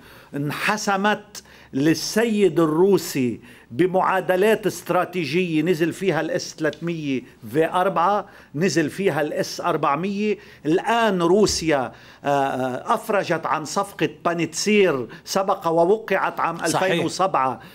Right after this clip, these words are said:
Speaker 1: وإجا أجزاء منها عام ألفين وثلاثة عشر، وسيستكمل الباقي. المظلة الروسية ع-، على الأرض السورية للرئيس الأسد وللدولة السورية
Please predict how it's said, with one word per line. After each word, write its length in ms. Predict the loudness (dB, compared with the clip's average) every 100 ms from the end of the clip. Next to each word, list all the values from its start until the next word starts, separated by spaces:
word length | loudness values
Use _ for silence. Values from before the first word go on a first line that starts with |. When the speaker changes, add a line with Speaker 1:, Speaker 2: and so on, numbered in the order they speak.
| -12 -2
Speaker 1:
وإجا 500 | 0 2 2 2 0
أجزاء 400 | 0 2 2 0
منها 320 | 0 2 2
عام 220 | 2 0
ألفين 300 | -2 0 -2
وثلاثة 500 | -4 -2 -4 0 2
عشر، 360 | 2 2 -2 -2
وسيستكمل 1080 | -6 -8 -4 -2 0 -4 -4 -4 0 0 2
الباقي. 640 | 0 2 2 2 -4 -4 -8 -20 -16 0
المظلة 1000 | 0 2 2 2 2 2 2 4 2 -2 -14 -20 -8 -2
الروسية 960 | 0 2 2 2 2 0 0 0 2
ع-، 200 | 2 0 0
على 360 | 0 2 2
الأرض 400 | 2 2 -2 0
السورية 640 | -2 0 2 2 2 0
للرئيس 600 | 2 2 2 0 -2 0 0
الأسد 440 | 2 0 0 0
وللدولة 600 | 0 0 0 2 2 2
السورية 560 | -2 -2 0 0 -4